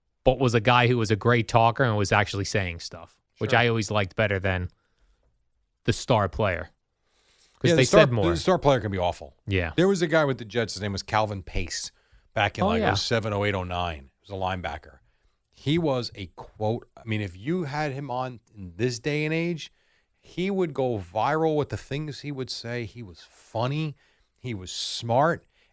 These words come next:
Speaker 2: and he didn't even give a crap who he insulted. He was gonna tell you what he thought. That was the, I remember telling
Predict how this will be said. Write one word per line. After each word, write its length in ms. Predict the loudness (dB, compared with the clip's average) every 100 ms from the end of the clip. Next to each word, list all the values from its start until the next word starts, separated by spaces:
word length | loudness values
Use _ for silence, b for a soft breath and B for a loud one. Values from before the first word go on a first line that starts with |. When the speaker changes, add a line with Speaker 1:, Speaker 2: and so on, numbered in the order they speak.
| -10
Speaker 2:
and 120 | -4
he 80 | -2
didn't 200 | -2 -4
even 120 | -10 _
give 140 | -4 -4
a 60 |
crap 380 | -4 -2 0 0
who 120 | 0
he 80 | 0
insulted. 480 | -2 -2 -4 -4 -14 _ -6
He 120 | -2
was 120 | 2
gonna 140 | 2 0
tell 280 | 2 2
you 160 | 2 0
what 220 | 0 0
he 80 | -2
thought. 420 | -2 -2 -2 -6 _ _ _ _ _ _ -4
That 240 | 2 2
was 160 | 2 0
the, 60 | 2
I 40 |
remember 240 | 2 2
telling 560 | 0 0 2 0 -2 -6